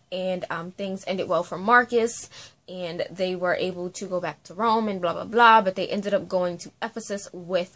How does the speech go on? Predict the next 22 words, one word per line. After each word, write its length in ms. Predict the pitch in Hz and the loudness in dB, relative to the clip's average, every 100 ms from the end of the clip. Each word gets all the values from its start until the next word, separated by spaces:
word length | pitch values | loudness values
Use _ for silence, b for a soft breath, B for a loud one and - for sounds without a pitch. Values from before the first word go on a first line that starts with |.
| - | -10
um, 300 | 165 156 160 | -8 -8 -12
Paul 340 | - 262 240 214 | -6 0 2 2
in 80 | 226 | -2
the 140 | - | -4
end. 200 | 214 220 B B - | -4 -6 B B 6
It 100 | 359 | 8
was 140 | 453 | 8
good. 400 | - 359 - - b b b b b b _ | 8 8 6 4 b b b b b b _
But 140 | 240 | 0
like 160 | 233 247 | 2 2
I 60 | 262 | 2
said, 200 | 269 214 | 2 2
there 80 | |
was 120 | 226 240 | 2 0
just 180 | 233 | 0
a 60 | 233 | 0
disconnect 840 | 185 - 208 - 269 214 190 - | 0 -6 -6 -4 -4 0 -2 -2
that 100 | 202 | -2
I 120 | 180 | 0
had 500 | 170 180 170 208 285 | -2 -6 -4 -2 -4
for, 140 | - 208 | -6 -6
s-, 260 | 202 - | -4 -4